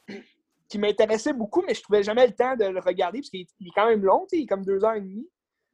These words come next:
Fait que, euh, non, c'est sûr, ça prend du temps pour regarder, tu sais. Je, je pense pas que c'est un film, euh, qu'on, qu'on peut regarder, mettons, en deux shots.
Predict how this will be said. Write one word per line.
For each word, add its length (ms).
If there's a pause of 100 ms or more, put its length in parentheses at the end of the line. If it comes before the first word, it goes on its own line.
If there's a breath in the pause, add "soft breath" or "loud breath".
(260)
Fait 160
que, 100
euh, 720 (1000)
non, 180
c'est 140
sûr, 220
ça 400
prend 180
du 140
temps 200
pour 180
regarder, 560
tu 100
sais. 60 (260 soft breath)
Je, 100 (140)
je 100
pense 240
pas 120
que 100
c'est 60
un 120
film, 540 (500)
euh, 220
qu'on, 480
qu'on 180
peut 160
regarder, 420
mettons, 240
en 220
deux 200
shots. 380